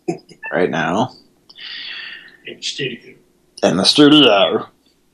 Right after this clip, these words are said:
Speaker 1: Uh, actually, I mean, I'm, mainly I'm just drinking beer, but we do have a bottle of Ron Burgundy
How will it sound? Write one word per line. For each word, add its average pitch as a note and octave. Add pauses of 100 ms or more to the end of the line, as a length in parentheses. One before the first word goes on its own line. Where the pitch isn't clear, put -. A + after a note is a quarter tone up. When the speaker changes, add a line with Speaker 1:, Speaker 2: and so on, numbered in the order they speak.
(960)
Speaker 1:
Uh, -
actually, C#3+
I A#2
mean, G#2+ (100)
I'm, G#2 (420)
mainly C3
I'm A#2+
just G#2+
drinking A2
beer, F2+
but F#2 (1200)
we A2
do B2+
have A#2+
a A2+
bottle A2
of F#2 (320)
Ron G#2+
Burgundy G2